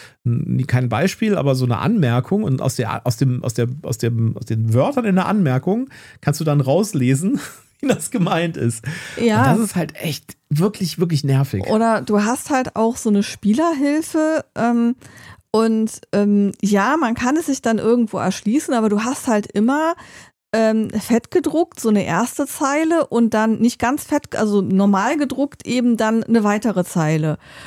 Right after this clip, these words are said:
Speaker 2: Und ich hab schon irgendwie so zwei, drei Anläufe und fünfmal bei dir Fragen gebraucht, um zu verstehen, okay, oben das Fettgedruckte sind im Grunde genommen meine Kosten für den Effekt und darunter ist dann der eigentliche Effekt beschrieben.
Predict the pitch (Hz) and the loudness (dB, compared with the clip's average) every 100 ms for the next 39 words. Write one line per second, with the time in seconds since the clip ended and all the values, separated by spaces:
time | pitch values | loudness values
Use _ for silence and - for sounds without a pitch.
0 | - _ 220 226 220 - 208 240 226 - | -20 _ 0 2 -2 -4 -2 -2 -4 -4
1 | 311 427 - 233 285 262 240 - 220 262 | -2 0 0 0 2 2 0 0 0 0
2 | 226 180 220 262 285 - 269 233 262 - | 0 0 0 2 0 0 -2 0 -2 0
3 | 247 220 196 190 - 175 214 208 165 175 | 0 2 0 -2 -2 0 2 0 2 0
4 | 285 - 247 247 220 190 180 - 294 277 | 0 2 2 2 0 0 0 0 0 2
5 | 294 359 - - - - 240 - 208 - | 0 -2 -8 -18 -4 -2 0 2 0 2
6 | 247 349 277 208 - - 349 - 294 220 | 0 2 2 2 -2 -2 -4 0 -2 0
7 | 196 208 - 254 277 - - - 240 285 | -4 -4 0 0 0 -10 -14 -2 0 2
8 | 233 233 240 247 247 226 220 214 208 202 | 2 0 2 2 4 2 2 2 2 -2
9 | - _ _ 196 202 202 220 214 190 - | -6 _ _ 2 4 4 4 2 0 -2
10 | 220 233 - - 294 320 339 - 277 294 | -2 -2 -4 -4 -2 -2 -4 -2 2 2
11 | 320 294 277 311 262 302 302 302 - - | 2 0 2 0 0 -2 0 0 -2 -10
12 | - 226 214 202 202 254 339 349 302 - | -2 2 2 0 0 0 2 0 0 0
13 | 302 269 262 254 135 254 277 254 240 233 | 0 0 2 2 2 0 0 2 0 0
14 | 269 - - 294 - 202 180 165 | -2 -2 -2 -2 0 0 2 2